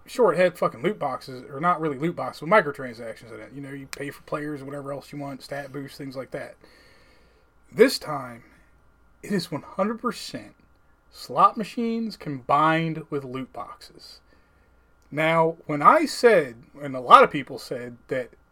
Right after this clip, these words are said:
loot boxes were gambling, a lot of people said, "Oh, no, it's not gambling. You know, you spend the money you want on it. You can stop anytime you feel like it," so on and so forth.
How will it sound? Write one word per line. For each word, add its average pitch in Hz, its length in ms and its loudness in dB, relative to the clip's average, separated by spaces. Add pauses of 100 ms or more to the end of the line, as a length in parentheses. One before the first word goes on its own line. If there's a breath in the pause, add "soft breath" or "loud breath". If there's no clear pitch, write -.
(220)
loot 208 180 -4
boxes 214 340 0
were 147 100 -6
gambling, 160 420 0
a 127 40 -2
lot 170 120 10
of 170 60 4
people 156 140 -2
said, 170 140 -2
"Oh, 208 180 6
no, 190 220 6
it's 175 120 -2
not 190 200 0
gambling. 185 440 0
You 180 60 -2
know, 175 140 0
you 170 240 -4
spend 196 300 -4
the 196 40 -4
money 190 220 0
you 175 120 -4
want 185 200 0
on 180 140 2
it. 175 80 -6
You 151 60 -16
can 151 100 -10
stop 185 320 0
anytime 185 360 -4
you 170 60 -8
feel 185 220 -4
like 175 140 0
it," 170 100 -12
so 185 140 -4
on 175 60 -2
and 160 100 -6
so 165 160 0
forth. - 280 -14